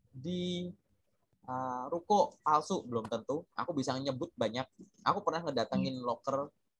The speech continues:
Speaker 1: asli seratus persen, banyak locker, dan itu ke ruko gitu. Jadi kecenderungan gitu. Domainnya Gmail palsu, ini enggak, cuma kecenderungan aja. Yang penting tadi hasil penelitian aja gitu.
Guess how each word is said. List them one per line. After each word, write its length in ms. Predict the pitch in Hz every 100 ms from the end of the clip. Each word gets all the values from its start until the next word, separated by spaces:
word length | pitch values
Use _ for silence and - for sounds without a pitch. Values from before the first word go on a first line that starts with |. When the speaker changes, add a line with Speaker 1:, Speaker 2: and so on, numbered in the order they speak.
| _
Speaker 1:
asli 320 | 120 - 143
seratus 400 | 135 107 110 147
persen, 320 | - - 135
banyak 320 | 127 110 110 113
locker, 400 | 120 120 143 147 -
dan 160 | - 98
itu 320 | - 151 - _ _ _
ke 60 | -
ruko 400 | 139 - 131 - _ -
gitu. 280 | 110 101 - _ _ _ -
Jadi 280 | 120 160
kecenderungan 720 | - - 151 131 135 123 107 107
gitu. 280 | 110 101 - -
Domainnya 520 | 127 135 165 185 202
Gmail 480 | 170 175 185 190 175
palsu, 520 | 190 123 - 165 -
ini 200 | 165 165
enggak, 360 | 120 147 185 - 262 - _ _
cuma 240 | - 160 -
kecenderungan 520 | 190 170 139 139 135
aja. 280 | 160 120 104
Yang 180 | 139 -
penting 160 | - 247
tadi 260 | 233 151 156 - _ _
hasil 280 | - 185 208 202
penelitian 560 | 202 202 202 196 202 -
aja 320 | 202 127 120
gitu. 200 | 104 -